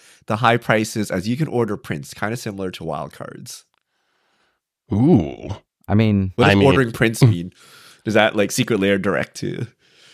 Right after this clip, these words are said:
Speaker 2: I, I'm assuming it means you can
Speaker 1: Secret
Speaker 2: just, like, give
Speaker 3: Cash
Speaker 2: them
Speaker 3: out?
Speaker 2: X money and they send you the card? Like,
Speaker 3: Like
Speaker 2: you,
Speaker 3: cashing
Speaker 2: uh,
Speaker 3: out of your collection?
Speaker 2: Well, I think the other way, like, you send them money and they'll send you a single. Basically, like,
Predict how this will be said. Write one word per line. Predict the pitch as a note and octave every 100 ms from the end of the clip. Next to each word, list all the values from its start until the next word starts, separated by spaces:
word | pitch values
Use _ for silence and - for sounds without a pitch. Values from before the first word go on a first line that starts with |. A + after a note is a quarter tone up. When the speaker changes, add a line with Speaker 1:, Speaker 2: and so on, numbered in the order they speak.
| _ _ _ _ _
Speaker 2:
I, | A#2+ -
I'm | C3+
assuming | D3+ - A#3 A#3 A#2+
it | E2+
means | G#2 G#2
you | A2
can | G2+ A2
Speaker 1:
Secret | G#2
Speaker 2:
just, | -
like, | G#2 G2 F2+ - _ _ -
give | A2+ G2+
Speaker 3:
Cash |
Speaker 2:
them | G#2+ G#2+
Speaker 3:
out? | F#2 F#2+ D#3 - _ -
Speaker 2:
X | A#2+ -
money | A2+ A2+ A#2
and | A#2
they | G2+
send | G2+ G#2+
you | G#2
the | G2+
card? | G2 F2+ F#2+ D#3+ B3 G#3+ _
Like, | G#2 F#2+
Speaker 3:
Like | A#2
Speaker 2:
you, | G#2
Speaker 3:
cashing | C3 C#3 G2 G2+
Speaker 2:
uh, |
Speaker 3:
out | A#2+
of | A#2+
your | A2
collection? | - G#2 G2+ - G3 D4+ C#4 _ _ _ _ _ _ _ -
Speaker 2:
Well, | D3
I |
think | G3 D4
the | C#3+
other | A#2 B2+ F2+
way, | F2 E2
like, | F2+ F#2+ -
you | A2+
send | - D3+
them | C#3+ B2
money | A#2 A#2
and | A2
they'll | G2+
send | - G#2+
you | G2+ G2
a |
single. | - G2 F2+
Basically, | G#2+ G#3+ A3+ D#3+ B2
like, | G#2 F#2 F2+ -